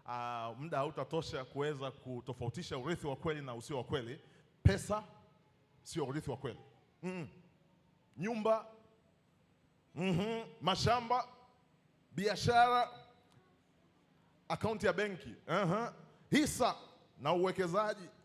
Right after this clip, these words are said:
vyombo vya usafiri, magari, <laughs> sio urithi wa kweli. Ardhi. Sasa urithi, naomba, tuna-, tumemaliza, naona muda umeisha tayari.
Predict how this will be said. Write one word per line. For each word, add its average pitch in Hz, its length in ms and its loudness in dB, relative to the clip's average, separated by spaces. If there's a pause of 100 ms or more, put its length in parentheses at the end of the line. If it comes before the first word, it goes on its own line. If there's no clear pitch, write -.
vyombo 226 240 6
vya 202 120 6
usafiri, 196 420 2
magari, 180 500 0 (720)
<laughs> - 560 -14
sio 294 200 6
urithi 254 300 6
wa 175 100 2
kweli. 139 300 -2 (100)
Ardhi. 233 480 2 (1800)
Sasa 208 320 6
urithi, 262 680 2 (1080)
naomba, 175 300 0 (400)
tuna-, 151 140 -4
tumemaliza, 147 540 -2
naona 147 180 -4
muda 156 120 -4
umeisha 135 300 -6
tayari. 107 300 -4